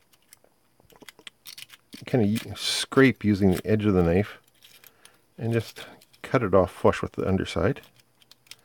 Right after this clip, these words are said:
Get rid of some of this excess. I'm also gonna cut out the wheel wells a little bit too, um, because once these are in the scrapyard or headed to the crusher, they're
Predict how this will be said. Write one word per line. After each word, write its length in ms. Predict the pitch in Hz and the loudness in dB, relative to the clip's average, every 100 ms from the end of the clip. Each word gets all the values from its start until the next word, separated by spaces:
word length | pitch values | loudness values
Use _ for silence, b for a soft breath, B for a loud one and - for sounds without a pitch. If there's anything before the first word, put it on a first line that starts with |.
| b b b b - | b b b b -16
Get 140 | - | -10
rid 80 | 82 | -10
of 100 | 87 | -6
some 140 | - | -4
of 60 | 76 | -4
this 160 | - - | -6 -4
excess. 560 | 95 - 85 113 - - _ _ _ _ 101 | -4 -4 -4 -4 -6 -18 _ _ _ _ 0
I'm 80 | |
also 180 | 127 - | 0 2
gonna 180 | 104 90 | 2 2
cut 260 | - - 90 | 2 2 2
out 140 | - | 2
the 80 | 87 | -4
wheel 220 | - 98 | 2 2
wells 260 | 87 80 - | 2 0 -4
a 40 | |
little 180 | 80 78 | -4 -4
bit 140 | 80 _ | -6 _
too, 320 | - 87 92 - _ _ b b b b b - | -4 -2 -4 -8 _ _ b b b b b -14
um, 460 | 82 80 80 - - - _ _ _ | -10 -8 -8 -10 -14 -20 _ _ _
because 600 | - 64 67 - - - - B B B B _ _ _ - - b b b b - | -8 -8 -8 -12 -16 -16 -18 B B B B _ _ _ -20 -20 b b b b -6
once 280 | 92 90 - | -4 -4 -2
these 220 | 92 85 | -4 -2
are 120 | 87 - | -6 -4
in 160 | 92 | -4
the 60 | 85 | -4
scrapyard 1000 | - - 95 - 85 92 95 98 87 - - | -2 2 2 2 0 2 4 2 -4 -18 -10
or 240 | 85 85 | -8 -4
headed 260 | 87 92 80 | -2 -2 -4
to 80 | 82 | -8
the 80 | - | -8
crusher, 540 | - 104 - 87 95 _ - - b b b b b b | 0 0 0 -2 -4 _ -20 -20 b b b b b b
they're 120 | 98 | -16